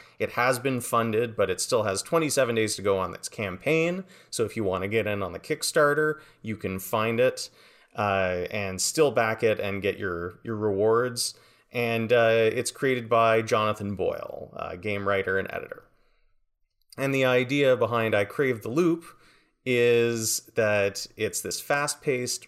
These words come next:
roguelike R P G about eating a snack before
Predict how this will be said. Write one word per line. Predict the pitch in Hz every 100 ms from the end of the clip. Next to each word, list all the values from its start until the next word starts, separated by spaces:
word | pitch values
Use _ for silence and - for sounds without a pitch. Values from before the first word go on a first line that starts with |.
| _
roguelike | 123 165 131 131 120
R | 113 110
P | 113 107
G | 95 98 95 - - - _
about | - 110 110 107 107
eating | 170 165 160
a | 147
snack | - 139 113 113 110 - - _ _
before | 117 - 127 117 113 107 104 101